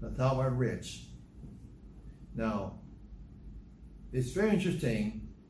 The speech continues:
that he says this church had nothing materially. They have poverty. Their poverty is not because they didn't want to work or they were lazy.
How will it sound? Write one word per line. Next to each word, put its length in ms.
that 180
he 180
says 800
this 260
church 540
had 180
nothing 400
materially. 800
They 140
have 280
poverty. 560
Their 180
poverty 360
is 100
not 200
because 300
they 80
didn't 200
want 240
to 60
work 440
or 80
they 100
were 120
lazy. 480